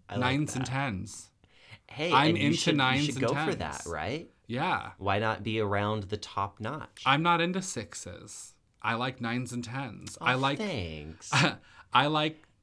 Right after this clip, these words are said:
Speaker 2: I
Speaker 1: I'm gonna
Speaker 2: like
Speaker 1: take that
Speaker 2: nice
Speaker 1: as a compliment.
Speaker 2: bodies. I like really intelligent people. I like people who have their stuff together financially. Those are all things that I really like, and I'm not really
Speaker 1: Oh.
Speaker 2: interested in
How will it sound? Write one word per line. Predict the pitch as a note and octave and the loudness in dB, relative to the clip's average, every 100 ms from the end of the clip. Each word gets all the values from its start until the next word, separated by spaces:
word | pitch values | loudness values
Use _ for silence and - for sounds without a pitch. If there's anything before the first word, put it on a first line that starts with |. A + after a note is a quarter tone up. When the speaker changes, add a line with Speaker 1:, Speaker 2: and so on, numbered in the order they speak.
| _ - | _ -2
Speaker 2:
I | |
Speaker 1:
I'm | A2+ | 0
gonna | |
Speaker 2:
like | A#2+ | 0
Speaker 1:
take | B2 | 0
that | B2 | -2
Speaker 2:
nice | B2 F#2+ | -2 -2
Speaker 1:
as | - | 0
a | |
compliment. | A#2 B2+ D3 A2+ F#2 | 2 2 0 -2 -6
Speaker 2:
bodies. | F#2 - - | -10 -14 -4
I | A#2 | -2
like | A#2+ B2 B2 - A#2+ F#2 | 0 -2 -4 -8 -16 -10
really | A2+ A#2+ B2+ | -4 -2 -2
intelligent | B2+ A#2+ A#2+ B2+ B2 A2+ | -4 -4 -4 -4 -6 -8
people. | - C#3+ - F#2 | -10 -10 -8 -6
I | G2+ | -4
like | A2 A2+ | -4 -4
people | - A#2+ B2+ | -6 -10 -8
who | A2+ G#2+ | -8 -6
have | A2 G#2+ | -6 -6
their | A2 | -8
stuff | G#2+ - A2 | -8 -8 -10
together | - A2+ A2+ | -8 -8 -8
financially. | A#2+ A#2+ A#2+ A#2 C3 - F#2 F2+ - - - | -6 -4 -4 -4 -6 -8 -10 -14 -16 -16 -4
Those | C#3 C#3 | -2 0
are | D3+ | 0
all | C3 B2+ | 0 -2
things | - B2 A#2 | -2 -2 0
that | A#2+ | -2
I | |
really | A#2 A#2 A2+ | -2 -2 -4
like, | A2 A#2+ A#2+ - | -2 -2 -2 -6
and | G2+ | -6
I'm | G2 G#2 | -4 -4
not | G#2 F#2+ | -4 -4
really | A2+ G#2 G#2 | -6 -4 -4
Speaker 1:
Oh. | |
Speaker 2:
interested | G#2 - A#2 - G#2+ G2+ | -4 -6 -8 -8 -8 -6
in | G2+ G#2 | -6 -8